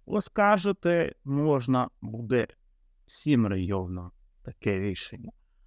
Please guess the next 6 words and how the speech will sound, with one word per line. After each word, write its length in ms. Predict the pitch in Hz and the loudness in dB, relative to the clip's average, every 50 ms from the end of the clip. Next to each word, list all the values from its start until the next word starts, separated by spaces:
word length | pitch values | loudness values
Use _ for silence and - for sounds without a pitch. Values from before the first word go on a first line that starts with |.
| _ _ | _ _
Але 520 | _ 120 113 117 120 120 131 139 131 120 - - _ _ _ _ _ _ _ _ _ _ _ _ _ _ _ _ _ _ | _ 2 4 4 4 4 4 2 0 -2 -4 -8 _ _ _ _ _ _ _ _ _ _ _ _ _ _ _ _ _ _
для 480 | - 104 107 104 110 101 95 92 - 170 - _ _ _ - _ _ _ | -6 -4 -2 0 0 0 0 -2 -6 -12 -20 _ _ _ -20 _ _ _
Закарпаття 1000 | - 113 107 123 110 - 123 113 113 - _ 131 127 147 160 - - - 175 165 - | -10 -2 -2 -2 0 0 -2 -4 -4 -2 _ 4 4 4 4 0 -2 -2 -2 -2 -2
це 260 | _ - - - 117 | _ -4 2 2 2
буде 320 | 107 98 107 95 104 101 - - | 2 2 0 -2 -2 -2 -2 -2
неможливо, 840 | 98 98 110 107 104 98 95 98 98 92 90 95 90 90 90 87 | -2 2 2 2 2 2 0 -2 -4 -4 -6 -6 -6 -6 -8 -10